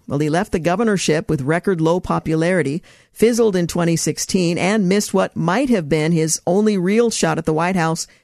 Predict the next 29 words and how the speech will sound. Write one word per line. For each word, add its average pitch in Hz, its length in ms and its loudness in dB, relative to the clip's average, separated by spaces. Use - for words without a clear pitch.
in 190 120 -2
twenty 160 300 0
twelve. 170 460 -2
Maybe 160 180 -2
he 175 60 0
just 170 240 -2
wants 170 260 0
to 156 100 -4
be 160 200 0
attorney 180 420 -2
general 190 400 0
for 160 140 -2
the 151 80 -2
next 185 280 -2
Republican 156 520 -2
president 185 500 -2
named 151 400 -2
Trump. 143 360 -4
It'll 196 100 -4
be 190 140 0
an 170 80 -2
interesting 180 460 -2
campaign 156 640 -2
to - 120 -4
follow 151 540 -2
in 156 180 0
the 156 80 2
days 139 440 -2
ahead. 151 560 -4